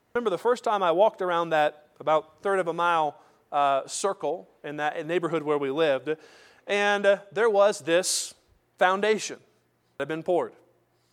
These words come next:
And it looked like it'd been there for a very long time. I have to walk by that foundation and thought, "What happened there?" Somebody started to build a house, ran out of money. Didn't have sufficient to finish it. That's what happened.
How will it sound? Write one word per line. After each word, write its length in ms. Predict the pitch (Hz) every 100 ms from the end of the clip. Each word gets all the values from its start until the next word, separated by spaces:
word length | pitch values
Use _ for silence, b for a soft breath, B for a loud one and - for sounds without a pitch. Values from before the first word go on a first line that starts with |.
| -
And 200 | 151 151
it 60 |
looked 220 | 165 196 180
like 180 | 160
it'd 140 | 151 143
been 160 | 170
there 160 | 147 135
for 180 | 147 139
a 40 |
very 200 | 131 139
long 300 | 131 123 127
time. 320 | - 147 - _ _ _ _ _ -
I 60 | 143
have 140 | 190
to 60 | 143
walk 280 | 156 160 -
by 160 | 151
that 160 | 151 123
foundation 540 | 143 139 139 147 139
and 140 | 120 120
thought, 280 | 123 120 - _ _ _ _ _ -
"What 80 |
happened 260 | 277 - 127
there?" 280 | 285 208 - _ _ _ -
Somebody 300 | 208 208 139
started 280 | - 175 147
to 60 | 117
build 220 | 151 151
a 40 |
house, 640 | 127 180 127 127 - - - _ _ _ _ _
ran 100 | 143
out 20 | 135
of 80 |
money. 240 | 151 147 98 _ _ _ _ 165
Didn't 200 | 139 123
have 180 | 139 -
sufficient 580 | 135 170 175 - 135
to 680 | _ _ _ _ _ _ -
finish 280 | 190 135 -
it. 100 | 95 _ _ _ -
That's 120 | 180
what 120 | 120
happened. 340 | 131 180 -